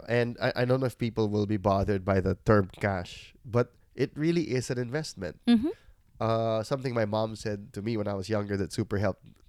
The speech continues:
Speaker 1: me was, "Joe, do you wanna build half-finished houses, or not even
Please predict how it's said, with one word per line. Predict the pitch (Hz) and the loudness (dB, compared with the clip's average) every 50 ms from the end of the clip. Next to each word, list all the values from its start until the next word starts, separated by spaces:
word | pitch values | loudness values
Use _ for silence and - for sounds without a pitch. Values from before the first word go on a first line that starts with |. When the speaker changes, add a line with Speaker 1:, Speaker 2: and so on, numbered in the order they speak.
| - | -6
Speaker 1:
me | 92 107 117 107 101 | -2 0 0 0 0
was, | 101 104 104 - - _ - - - - - - _ - | 0 0 -2 -2 -6 _ -20 -20 -20 -20 -20 -20 _ -4
"Joe, | 135 151 175 175 | 2 4 4 4
do | 147 156 | 2 0
you | 175 185 196 202 | -2 0 0 2
wanna | 190 190 190 185 170 | 2 2 2 2 0
build | 131 117 131 131 135 131 123 117 - _ _ _ - | 0 0 2 2 2 0 -4 -10 -18 _ _ _ -12
half-finished | 104 117 131 139 139 - - - 123 123 123 120 - - - | -6 -2 -2 -2 -2 -2 -4 -4 -4 -2 -2 -4 -8 -8 -6
houses, | - 107 101 101 - - 90 90 92 | -4 -4 -2 -4 -4 -6 -8 -6 -4
or | 85 123 | -2 -2
not | 143 156 147 151 151 | 0 0 0 0 -2
even | 147 120 104 | -2 -4 -4